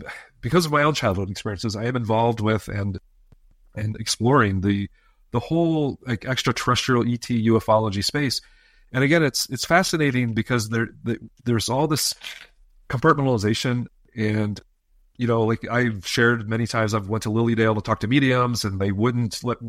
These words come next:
they wouldn't talk about anything alien. And I'm like, "This is weird." But there's a temptation, and a,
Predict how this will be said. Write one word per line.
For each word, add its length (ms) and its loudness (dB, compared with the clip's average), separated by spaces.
they 80 0
wouldn't 300 0
talk 260 0
about 260 0
anything 420 -2
alien. 360 2
And 80 0
I'm 60 0
like, 140 -2
"This 180 -2
is 120 -4
weird." 360 4
But 160 -4
there's 180 2
a 60 2
temptation, 840 0
and 100 -4
a, 120 -2